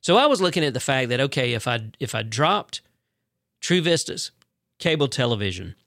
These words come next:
and I just, uh, I, I took their internet and I went with YouTube T V, which I could get, I think, for the first six months at sixty-three dollars, then it goes to seventy-three dollars. I was gonna save somewhere between twenty-five and thirty dollars a month. Okay,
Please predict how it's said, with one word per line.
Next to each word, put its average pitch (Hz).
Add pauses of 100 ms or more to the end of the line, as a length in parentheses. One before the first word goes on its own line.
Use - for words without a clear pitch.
(100)
and 143
I 120
just, 127
uh, 135 (140)
I, 113
I 110
took 117
their 120 (140)
internet 160 (260)
and 127
I 123
went 120
with 107
YouTube 127
T 131
V, 113 (500)
which -
I 135
could 131
get, 143
I 135
think, 156
for -
the 110
first -
six -
months 123
at -
sixty-three -
dollars, 113
then 110
it 110
goes 101
to 110
seventy-three 110
dollars. 92 (720)
I 185
was 190
gonna 175
save 131
somewhere 135
between 110
twenty-five 120
and 104
thirty 104
dollars 90
a 92
month. 73 (260)
Okay, 107